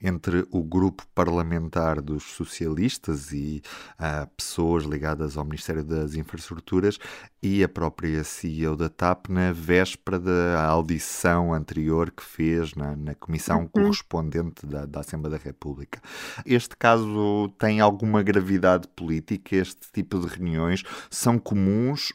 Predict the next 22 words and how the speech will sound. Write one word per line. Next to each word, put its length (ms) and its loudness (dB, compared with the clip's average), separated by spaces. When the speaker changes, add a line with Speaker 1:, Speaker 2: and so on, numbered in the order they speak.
Speaker 1:
ou 920 8
tivemos 420 -2
aqui 760 2
conhecimento 640 -2
de 240 4
algo 460 6
que 480 2
até 300 4
agora 400 4
não 180 -2
sabíamos 640 -2
que, 260 -4
que 140 -10
acontecia? 560 -8
Speaker 2:
É 120 6
sim, 220 0
elas 260 6
não 160 6
costumam 360 2
ser 200 4
do 80 4
conhecimento 1120 4